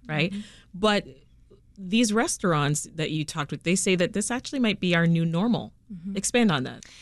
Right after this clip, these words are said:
Speaker 2: Yeah, so you could point to partly the very onerous, um, food truck laws we have in the city, which don't allow a business to park, a truck to park within two hundred feet of an establishment that serves food.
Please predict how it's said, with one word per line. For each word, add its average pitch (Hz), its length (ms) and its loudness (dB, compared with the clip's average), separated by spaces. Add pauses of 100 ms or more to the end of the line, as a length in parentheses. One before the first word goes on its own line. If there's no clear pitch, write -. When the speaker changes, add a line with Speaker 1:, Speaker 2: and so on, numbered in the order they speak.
(200)
Speaker 2:
Yeah, 285 500 0 (100)
so 311 380 0 (380)
you 254 120 -2
could - 420 -4
point 285 380 0
to 226 380 2 (100)
partly 214 720 2
the 190 200 -2
very 196 300 2
onerous, 190 640 0
um, 190 220 -2
food 233 200 -4
truck - 260 -4
laws - 280 -2
we 208 80 -2
have 180 180 -4
in 190 80 -2
the 180 60 -4
city, 214 480 2
which - 400 -6
don't 196 300 0
allow 180 520 0
a 175 120 -6
business 175 400 -4
to 170 400 -6
park, - 340 -2
a 196 60 0
truck 185 240 -6
to - 80 -12
park 247 260 -2
within 185 300 0
two 190 180 -2
hundred 175 240 0
feet - 300 -4 (320)
of 185 120 0
an 190 100 6
establishment 165 580 -2
that - 160 -12
serves - 260 -8
food. - 260 -10